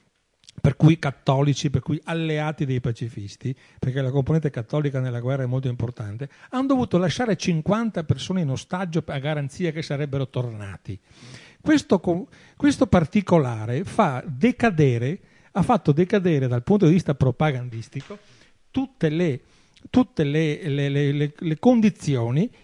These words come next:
in cui si parlava di assedio. Se quattrocentocinquanta persone di notte, di tarda, ora tarda, ora pomeriggio, riescono ad entrare a Sarajevo, dormire lì, fare le, tutte le preghiere di pace fra le varie componenti musulmane, poi c'è anche gli, la componente ebraica,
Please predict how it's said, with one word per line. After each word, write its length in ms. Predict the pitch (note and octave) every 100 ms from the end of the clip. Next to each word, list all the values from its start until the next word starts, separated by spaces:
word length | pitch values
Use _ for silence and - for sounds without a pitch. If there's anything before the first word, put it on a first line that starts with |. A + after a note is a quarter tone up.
| -
in 160 | B3 A#3
cui 320 | - A3 B3 _
si 180 | - B3+
parlava 420 | - F#3+ D#3+ E3+
di 120 | D#3+ D#3
assedio. 540 | - C3 A#2 A2 A#2+ -
Se 320 | - C4 D4+
quattrocentocinquanta 1300 | A3 G#3 F3+ - A#3 B3+ - - D#3 E3 F#3+ G#3 F3+
persone 580 | - B2+ - F3 F3+ D#3
di 140 | C#3+
notte, 480 | C3+ E3 - - C3
di 140 | C3 -
tarda, 680 | A#2 B2 C#3+ B2 A#2+ C3
ora 300 | C3+ D3 C#3
tarda, 400 | - A2+ C#3 C3+
ora 140 | C3 B2
pomeriggio, 580 | C3 A#2 B2+ D#3 C#3 - - -
riescono 280 | D#3+ G3 F#3
ad 80 | D3
entrare 140 | F3+
a 100 | E3
Sarajevo, 600 | - C#3+ C3+ C3 A2+ A2 - _ -
dormire 560 | C3+ D#3+ D3+ G#3 G#3
lì, 260 | E3 C#3 A2+ _ -
fare 340 | - D#3+ G3
le, 60 | F#3
tutte 240 | G3 F3+
le 100 | E3+
preghiere 460 | E3+ D#3 D3 F3 F3+
di 100 | D3+
pace 360 | B2 B2+ - E3
fra 140 | D#3+
le 100 | C#3
varie 200 | D3 D3+
componenti 640 | C#3 C#3 C3 B2 D#3 D#3
musulmane, 480 | C3+ C3+ C#3 B2+ D3
poi 140 | - B2+
c'è 160 | C3+
anche 200 | B2+ -
gli, 120 | B2 B2+
la 140 | A#2+
componente 400 | C3+ C3 C#3 C#3
ebraica, 460 | A2+ G#2+ G#2+ -